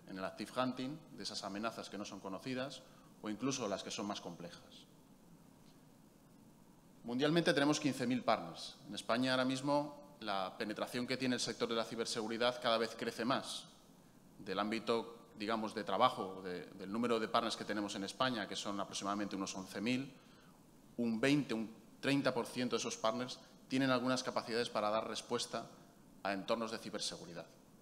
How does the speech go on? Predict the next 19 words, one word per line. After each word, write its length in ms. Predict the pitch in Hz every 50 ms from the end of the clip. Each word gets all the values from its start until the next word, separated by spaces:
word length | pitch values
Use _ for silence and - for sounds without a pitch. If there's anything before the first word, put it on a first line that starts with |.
| - - - - - - - - - - - - -
por 120 | - -
conocimiento 440 | - 87 82 - 95 95 107 95 113
de 40 | 110
las 160 | 107 101 -
herramientas 680 | 107 101 98 117 143 143 151 147 156 156 170 175 - - - - - - - - - -
o 80 | - 104
porque 260 | 113 104 - - 110
históricamente 800 | 101 92 - 131 127 127 123 123 117 123 127 123 139 143 139 143 -
se 120 | - - 139
han 100 | 123 120
dedicado 520 | 123 110 113 107 - 120 117 117 123 131 - - - - - - - - -
al 160 | - 107 107 104
mundo 240 | 113 120 110 104
de 40 | 101 95
la 60 | 87
ciberseguridad 680 | - 87 87 90 - - 95 90 87 92 98 104 101 -
con 100 | - 92
nuestras 260 | 85 - 87 82 -
herramientas. 640 | 85 85 87 87 92 87 - - - - - - -